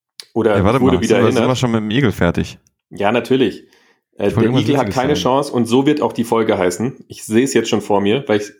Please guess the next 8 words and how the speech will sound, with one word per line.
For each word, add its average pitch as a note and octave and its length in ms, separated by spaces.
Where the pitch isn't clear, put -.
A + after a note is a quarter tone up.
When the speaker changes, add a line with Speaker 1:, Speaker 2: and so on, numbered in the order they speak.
Speaker 1:
gerade B2+ 320
eben D3 180
noch B2 160
bei A#2 60
Instagram G2+ 380
gesehen F#2 240
hab. - 220
<laughs> - 160